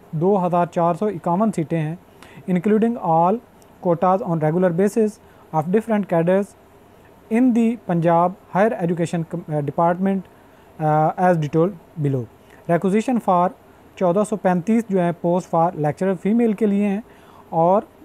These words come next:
मेल के लिए दस सौ सोलह पोस्ट हैं लेक्चरर्स के लिए। "I am further directed to request you the case may please be processed and recommendation of selected candidates be made in accordance with the rules।"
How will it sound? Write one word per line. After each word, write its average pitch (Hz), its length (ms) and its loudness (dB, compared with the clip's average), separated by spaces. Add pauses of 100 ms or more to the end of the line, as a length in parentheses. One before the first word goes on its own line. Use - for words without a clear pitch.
मेल 214 280 4
के 226 140 0
लिए 180 200 2
दस 170 200 -2
सौ 185 100 0
सोलह 180 280 0
पोस्ट 175 360 -2
हैं 185 160 -4 (100)
लेक्चरर्स 175 540 -2 (240)
के 147 80 -2
लिए। 117 220 -8 (1300)
"I 190 40 4
am 226 160 4
further 196 240 0
directed 190 540 2
to 208 220 2
request 220 380 -2
you 185 180 2 (680)
the 151 100 0 (100)
case 208 160 4
may 180 280 0
please 185 240 2
be 220 180 2
processed 175 420 0 (120)
and 165 240 0 (160)
recommendation 180 640 -2
of 165 240 -6
selected 156 400 -4
candidates 160 460 -4
be 185 120 0
made 185 280 0 (480)
in 226 220 -2
accordance 180 340 0
with 165 160 -2
the 247 120 0 (360)
rules।" 147 300 0